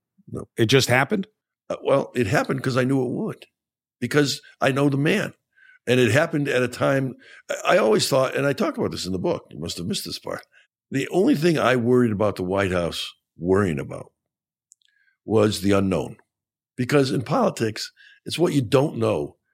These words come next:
Speaker 1: that causes the great fear and, and causes people to act. They act on the unknown from fear. And oftentimes, the unknown has no basis to be acted on.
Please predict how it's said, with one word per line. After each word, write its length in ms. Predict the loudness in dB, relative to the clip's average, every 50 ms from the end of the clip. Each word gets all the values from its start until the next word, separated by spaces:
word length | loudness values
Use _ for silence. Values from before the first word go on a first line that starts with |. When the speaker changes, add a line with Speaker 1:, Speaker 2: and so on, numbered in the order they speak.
| _ _ _ 0
Speaker 1:
that 200 | 0 0 0 0
causes 400 | -2 0 2 2 2 0 -2 -4
the 60 | -4
great 220 | 0 2 0 0 2
fear 140 | 0 0 -2
and, 120 | -2 -2 -6 -8 -6
and 160 | -6 -4 0
causes 300 | 2 2 2 2 -2 -4
people 260 | -4 -6 -4 -4 -4
to 240 | -4 -4 -4 0 0
act. 300 | 2 2 0 -2 -6 -18 _ -20 -20 -14 -6 -6
They 180 | -4 0 2
act 220 | 2 2 2 2 2
on 140 | 2 2 2
the 160 | 2 0 0 0
unknown 420 | 0 2 2 2 2 2 2 0
from 200 | -2 -6 -6 -4
fear. 320 | -2 0 2 2 2 0 -2 -8 -20 -18 -18 -18 -16 _ -4
And 100 | 0 2
oftentimes, 540 | 2 2 2 0 0 0 2 2 0 -2 -6 -10 _ _ _ _ -2
the 140 | 2 4 4
unknown 460 | 4 4 2 2 2 2 0 -2 -4 -4
has 180 | -2 -2 2 2
no 100 | 2 4
basis 320 | 4 2 2 2 -2 -4 -4
to 60 | -2
be 180 | 0 2 2
acted 240 | 2 0 -2 -6 -14 -16
on. 120 | -16